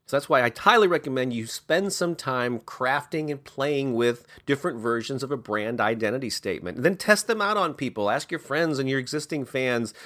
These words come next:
"What do you think? Does this accurately describe what I do?" Play around with it, have some fun with it. And when you find a gem that works, use it over and over again.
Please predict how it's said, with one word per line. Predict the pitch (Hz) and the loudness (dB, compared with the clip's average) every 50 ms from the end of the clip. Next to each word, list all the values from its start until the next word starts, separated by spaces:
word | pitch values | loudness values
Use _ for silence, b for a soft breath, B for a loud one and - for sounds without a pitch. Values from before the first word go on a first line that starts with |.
| B B | B B
"What | B 135 | B -6
do | - 202 | -4 -4
you | 185 | -4
think? | - - 196 170 - | 0 2 0 2 2
Does | - 107 | 0 -2
this | - 156 151 - | -2 -2 0 2
accurately | 147 151 151 - 160 165 160 156 156 156 | 2 2 2 2 0 0 2 2 0 -2
describe | 143 143 135 - - - 117 139 151 160 160 156 | -2 -4 -6 -6 -2 2 4 4 4 4 2 0
what | 147 143 147 | 2 2 2
I | 151 151 156 | 2 2 0
do?" | 151 151 160 165 170 170 180 180 b b b b b b b b b - | 0 0 0 2 2 0 -2 -4 b b b b b b b b b -2
Play | 214 247 285 | 0 2 4
around | 233 220 220 233 226 | 6 6 6 8 8
with | 226 | 8
it, | 226 220 | 6 6
have | - 160 175 185 185 | 4 2 2 2 2
some | - 185 180 | 0 -2 -2
fun | 160 - - 160 151 160 | -2 0 2 4 4 4
with | 160 156 160 | 4 2 2
it. | 160 160 156 - - - _ _ _ _ - | 2 0 -2 -6 -20 -20 _ _ _ _ -4
And | 123 | -2
when | 127 135 | 0 0
you | 135 120 | 0 0
find | - - 156 156 170 156 | 2 4 4 6 6 4
a | 143 | 0
gem | 131 - 135 147 160 180 | -2 0 2 2 4 4
that | 175 165 113 | 2 2 2
works, | 135 147 170 214 247 233 - - - - _ _ _ _ _ _ | 4 6 6 6 6 4 -2 -10 -10 -12 _ _ _ _ _ _
use | - 104 113 180 233 202 131 | -8 -4 -2 0 0 0 0
it | 104 87 | 0 0
over | 101 117 131 135 160 175 | 2 0 0 0 0 0
and | 175 175 | 2 2
over | 202 226 185 143 120 | 2 2 2 0 -2
again. | 110 104 107 101 85 80 - 127 135 | -2 -2 -4 -4 -4 -6 -12 -16 -20